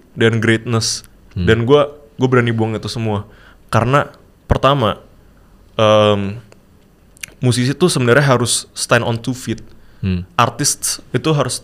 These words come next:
Speaker 1: eh, stand on two feet. Creativity sama bisnis, kehidupan bisnisnya.
Speaker 2: Hmm.
Speaker 1: Gue buang bisnis yang grand itu, dan gue melakukan bisnis clothing brand gue. Dan itu,
Speaker 2: Hmm.
Speaker 1: dan dari bisnis itu gue bak-, buat, buat musik gitu. Dan bisnis yang tadinya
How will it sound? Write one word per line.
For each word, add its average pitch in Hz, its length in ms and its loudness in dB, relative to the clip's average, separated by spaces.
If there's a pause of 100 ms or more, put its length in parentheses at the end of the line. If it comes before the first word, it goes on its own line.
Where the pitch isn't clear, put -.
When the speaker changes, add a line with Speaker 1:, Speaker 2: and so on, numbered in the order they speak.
Speaker 1:
eh, 117 120 -4
stand 117 260 -2
on 107 120 -4
two - 160 -12
feet. 117 220 -12
Creativity 117 580 -8
sama 120 220 -6
bisnis, 107 420 -8 (120)
kehidupan 107 360 -8
bisnisnya. 98 460 -12 (180)
Speaker 2:
Hmm. 95 240 0
Speaker 1:
Gue 120 200 -2
buang 143 240 0
bisnis 120 280 -4
yang 110 300 -4 (320)
grand 110 340 2
itu, 151 400 -4 (400)
dan 107 260 -2
gue 135 200 0 (580)
melakukan 107 360 -4
bisnis 113 240 -2
clothing 113 300 -6
brand 110 220 -4
gue. 117 300 -4 (280)
Dan 113 120 -6
itu, 120 220 -2
Speaker 2:
Hmm. 98 120 -6 (400)
Speaker 1:
dan 113 200 0
dari 110 140 0
bisnis 110 280 -8
itu 117 140 -6
gue 143 200 0
bak-, 107 320 -4
buat, 117 220 -4 (180)
buat 123 220 -4
musik 135 280 -10
gitu. - 220 -12
Dan 117 240 -4 (1300)
bisnis 117 400 -10
yang 117 200 -2
tadinya 113 500 -4